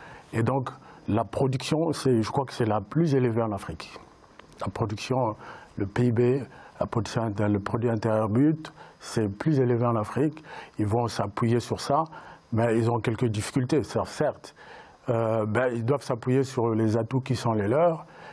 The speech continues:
et essayer d'atténuer. Surtout, il y a une autre difficulté qui arrive au Nigeria qu'ils n'arrivent pas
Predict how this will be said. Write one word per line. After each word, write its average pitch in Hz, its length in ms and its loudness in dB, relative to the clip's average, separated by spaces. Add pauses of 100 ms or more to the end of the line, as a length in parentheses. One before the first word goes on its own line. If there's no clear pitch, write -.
(240)
et 120 100 2
essayer 120 300 2
d'atténuer. 117 480 2
Surtout, 127 500 0
il 135 60 4
y 123 40 4
a 117 140 2
une 143 160 4
autre 147 100 2
difficulté 127 480 0
qui 120 120 0
arrive 123 260 2
au 104 300 0
Nigeria 107 480 2
qu'ils 98 220 -4
n'arrivent 123 280 0
pas 113 420 0